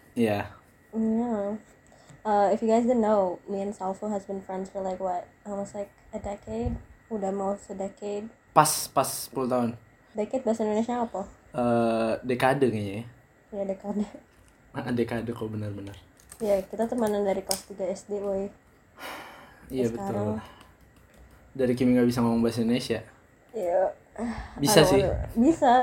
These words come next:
Speaker 2: bisa. Cuman I cannot hold a conversation. And aku kayak
Speaker 1: Iya.
Speaker 2: iyain semua aja.
Speaker 1: Terus ngobrol gak ya waktu kelas tiga, Yu?
Speaker 2: I don't think so. Nggak. Ngobrol, enggak sih. Sempet sih. Soalnya kan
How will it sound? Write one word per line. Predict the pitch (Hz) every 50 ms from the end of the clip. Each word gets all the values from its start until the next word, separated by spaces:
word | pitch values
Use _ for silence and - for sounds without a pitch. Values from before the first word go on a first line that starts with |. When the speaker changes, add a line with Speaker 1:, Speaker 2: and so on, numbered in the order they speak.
| - -
Speaker 2:
bisa. | 233 233 247 269 - 240
Cuman | 233 233 - 247 240 220 220
I | 226
cannot | - 247 226 214 208 202 233 226
hold | 220 202 190 196
a | 190
conversation. | - 202 185 190 - 202 - - 196 190 190 - - 196 185 190 190 190
And | 202 202 190
aku | 196 202 208 208 -
kayak | - 196 185 185 185 - - - -
Speaker 1:
Iya. | - 127 120 117 120 120 -
Speaker 2:
iyain | 220 214 214 202 165 214 208 202 202
semua | 214 - 214 202 190 185 190 190 208 - _ -
aja. | 214 196 185 180 185 196 196 - _ - - - - _ - -
Speaker 1:
Terus | 202 240 240
ngobrol | 226 196 175 160 226 277 285 226
gak | 180
ya | 143 123 - - -
waktu | 131 131 - 127 117
kelas | 143 139 -
tiga, | - 135 127
Yu? | 131 123 120 120 120 - - _ _ -
Speaker 2:
I | 226 285
don't | 392 392 -
think | 233 226 226
so. | - - _ _ _ -
Nggak. | 220 - - _ _ _ _ -
Ngobrol, | - 247 294 359 427 453 453 403 392 - - -
enggak | 277 311 392 427
sih. | 427 - 427 453 453 - - _ _ _ _ _ _ _ _ -
Sempet | - 330 320 320 - - -
sih. | - 262 240 247 262 - - _ -
Soalnya | - - 262 311 330 392
kan | 381